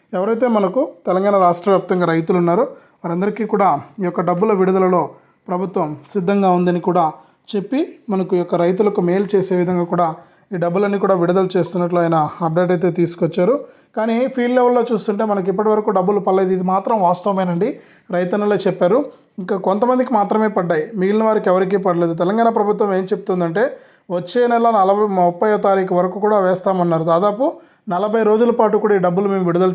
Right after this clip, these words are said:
చేస్తున్నాం, మీరు ఎవరు కూడా కంగారు పడాల్సిన పని లేదు. ప్రతి రైతుకు కూడా అర్హత ఉన్నటువంటి ప్రతి రైతుకు కూడా యొక్క డబ్బులు అనేది మేము విడుదల చేస్తామని కూడా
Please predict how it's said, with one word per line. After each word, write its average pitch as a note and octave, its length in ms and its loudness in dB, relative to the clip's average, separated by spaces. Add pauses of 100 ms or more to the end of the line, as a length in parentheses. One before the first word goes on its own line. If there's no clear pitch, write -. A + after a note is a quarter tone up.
చేస్తున్నాం, G3 440 -2 (340)
మీరు E3+ 140 -2
ఎవరు G3 220 0
కూడా A3+ 180 0
కంగారు G3 340 2
పడాల్సిన F#3 400 0
పని F3 240 0
లేదు. F#3 240 2
ప్రతి G3+ 420 -2
రైతుకు G3+ 480 0
కూడా F#3+ 340 2 (340)
అర్హత G3+ 320 -2
ఉన్నటువంటి G#3+ 420 0
ప్రతి F3+ 340 0
రైతుకు F#3+ 380 0
కూడా G3+ 180 0
యొక్క F#3+ 140 -4
డబ్బులు F3+ 280 0
అనేది F#3+ 180 -4
మేము F3+ 160 -4
విడుదల E3+ 360 -2
చేస్తామని F3 400 -2
కూడా F3 240 0